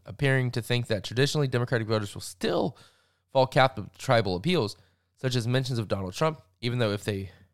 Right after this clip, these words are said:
have little to do with state policy in twenty twenty-one, and are unlikely to have a palpable effect on families'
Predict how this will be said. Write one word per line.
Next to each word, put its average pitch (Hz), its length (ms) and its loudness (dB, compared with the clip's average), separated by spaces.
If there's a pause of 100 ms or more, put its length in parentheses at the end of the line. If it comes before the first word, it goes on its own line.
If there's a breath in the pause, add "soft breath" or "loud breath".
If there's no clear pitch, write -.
have 107 280 0
little 117 200 0
to 113 100 -4
do 107 60 0
with 98 120 -6
state 95 220 -2
policy 110 340 2
in 92 100 -6
twenty 95 200 -8
twenty-one, 104 460 2 (580 soft breath)
and 117 100 -4
are 113 120 2
unlikely 131 380 2
to 110 80 0
have 107 120 -4
a 95 80 -10
palpable 131 480 -4
effect 110 380 0
on 92 100 -8
families' 143 480 0